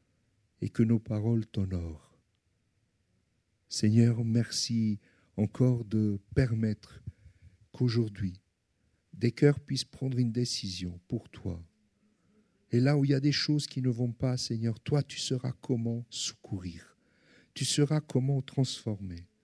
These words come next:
Seigneur, c'est toi qui fais cette œuvre de réconciliation entre l'homme et Dieu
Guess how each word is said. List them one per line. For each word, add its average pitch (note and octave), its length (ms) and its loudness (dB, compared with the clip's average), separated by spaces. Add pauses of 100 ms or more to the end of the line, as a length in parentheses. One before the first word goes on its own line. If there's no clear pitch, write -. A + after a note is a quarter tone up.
(1080)
Seigneur, B2+ 420 4
c'est B2+ 180 0
toi C3+ 240 -2
qui A#2 220 -8
fais A2 540 -2 (140)
cette - 360 -4
œuvre A2 260 2
de G2+ 100 0
réconciliation F#2+ 1120 -4 (600)
entre G#2 360 -2
l'homme A2+ 300 2
et G2+ 80 2
Dieu F2+ 300 -4